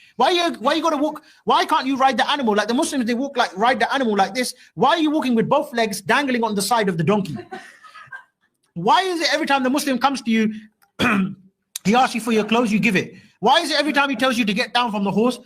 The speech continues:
you have to take it?" And not only that, <clears throat> he said the kuffar, they can have their churches. They can have their churches, but they're not allowed to ring the bell. And if a Muslim, he's walking by, let's say, for example, a Muslim's been on Edgware Road, for example.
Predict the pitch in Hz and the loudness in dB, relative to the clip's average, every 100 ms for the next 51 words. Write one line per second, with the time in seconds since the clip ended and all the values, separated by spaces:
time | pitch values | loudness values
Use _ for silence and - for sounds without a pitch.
0 | - 190 208 - 226 190 147 302 359 330 | -6 -2 -2 -2 -4 -4 -2 0 0 0
1 | 254 185 - - _ _ - - - - | 0 -2 -4 -20 _ _ -6 -4 0 0
2 | 170 - - _ - 190 269 254 - 247 | 0 -4 -16 _ -10 -6 -4 -6 -10 -4
3 | 277 294 302 - _ - 165 185 170 160 | 2 2 0 -8 _ -10 -2 -2 0 -2
4 | 190 185 117 104 - _ _ _ _ _ | -2 -4 -6 -12 -14 _ _ _ _ _
5 | _ _ - 180 277 240 220 240 233 113 | _ _ -12 -2 0 0 0 -2 -2 -6
6 | - - - - 139 151 143 156 143 143 | -10 -16 -20 -12 -6 -4 -4 -4 -2 -2
7 | 160 143 135 131 120 127 101 92 _ _ | -2 -4 -4 -4 -4 -4 -6 -12 _ _
8 | - - 185 240 294 349 392 392 254 208 | -20 -8 -2 0 0 -2 0 2 2 2
9 | 240 220 185 185 156 220 - 247 233 220 | 0 0 0 0 0 -2 -2 -2 -2 0
10 | 190 196 196 185 190 196 185 190 185 170 | 0 0 0 0 -2 0 -2 0 -2 -2
11 | 170 143 160 151 151 139 131 127 117 95 | -4 0 2 2 0 -2 -4 -6 -8 -10